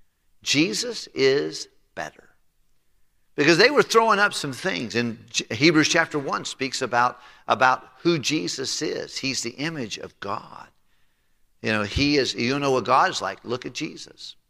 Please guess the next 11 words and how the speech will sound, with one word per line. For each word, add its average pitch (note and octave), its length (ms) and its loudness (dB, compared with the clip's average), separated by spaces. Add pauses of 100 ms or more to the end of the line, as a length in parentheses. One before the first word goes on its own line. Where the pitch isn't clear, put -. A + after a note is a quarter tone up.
(800)
Talks D3 280 6
about C#3+ 260 6
who D#3 180 2
he D#3 220 4
is. C3 340 0
He's C3 180 4
the - 80 -6
creator C#3+ 580 -2
of D3 120 -8
the C3+ 60 -6
world. A#2+ 760 -8